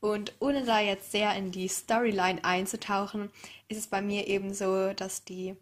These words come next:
Protagonisten sich da gerade in dem Lebensabschnitt zwischen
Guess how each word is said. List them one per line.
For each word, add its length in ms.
Protagonisten 960
sich 180
da 120
gerade 560
in 160
dem 160
Lebensabschnitt 880
zwischen 1080